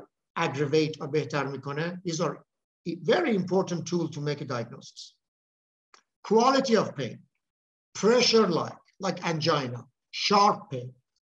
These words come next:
like pneumothorax. اونجایی که اون، اه، pleural space سوراخ می‌شه. Stabbing, tearing pain, like aortic dissection. تمام اینا is, you cannot get any of these اگر مریض نشینید صحبت بکنید.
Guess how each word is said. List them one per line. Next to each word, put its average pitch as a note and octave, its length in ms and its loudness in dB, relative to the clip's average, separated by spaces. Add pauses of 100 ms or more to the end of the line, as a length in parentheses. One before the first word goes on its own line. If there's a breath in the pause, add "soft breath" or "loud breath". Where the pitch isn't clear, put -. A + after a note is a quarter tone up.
(120)
like D#3 260 2
pneumothorax. D#3 840 -2
اونجایی D#3 240 0
که D#3 400 0 (300)
اون، E3 360 -2 (280)
اه، C3+ 320 -2
pleural D3+ 360 2
space D3+ 360 -2
سوراخ B2 360 -4
می‌شه. - 220 -12 (440)
Stabbing, F#3 680 2 (440)
tearing A#3+ 540 4
pain, A#2 320 -8 (300)
like E3 280 2 (300)
aortic E3+ 360 4
dissection. C3+ 560 -4 (720)
تمام E3+ 300 2
اینا G3 600 0 (380)
is, F3+ 440 2 (160)
you F#3 120 6
cannot B3+ 440 2
get A#3+ 200 4
any A#3+ 200 2
of G3+ 140 0
these G3+ 320 -4
اگر F#3+ 440 -2
مریض E3 400 0
نشینید D#3+ 320 -4
صحبت D#3 360 2
بکنید. D#3 460 -4